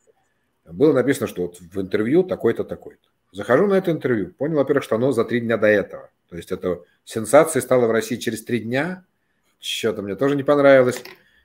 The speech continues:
Полез в комментарии, думаю, ну, щас в комментариях там такой срач будет, ну, если Арестович такой сказал. Ну, не сказал он этого, ну, не было этого. Действительно, в общем, как потом он пояснил, что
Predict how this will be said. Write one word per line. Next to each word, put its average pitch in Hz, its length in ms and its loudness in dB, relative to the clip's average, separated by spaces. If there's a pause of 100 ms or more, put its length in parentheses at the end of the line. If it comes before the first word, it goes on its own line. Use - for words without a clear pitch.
(160)
Полез 214 260 4
в - 60 -12
комментарии, 180 560 4
думаю, 113 200 -4
ну, 123 60 -4
щас 160 200 -2
в - 40 -14
комментариях 135 520 0
там 113 140 -4
такой 175 340 0
срач 123 300 2
будет, 104 220 -4
ну, 104 100 -6
если 101 200 -4
Арестович 87 380 -10
такой - 220 -20
сказал. - 260 -20 (400)
Ну, 117 100 -14
не 160 80 -6
сказал 220 440 0
он 139 120 -2
этого, 92 300 -6
ну, 131 100 -16
не 196 180 -4
было 123 200 -2
этого. 104 200 -6
Действительно, 139 360 -10
в 123 40 -6
общем, 113 200 -16
как - 140 -14
потом 117 260 -6
он 107 80 -10
пояснил, 127 420 -4
что 101 300 -8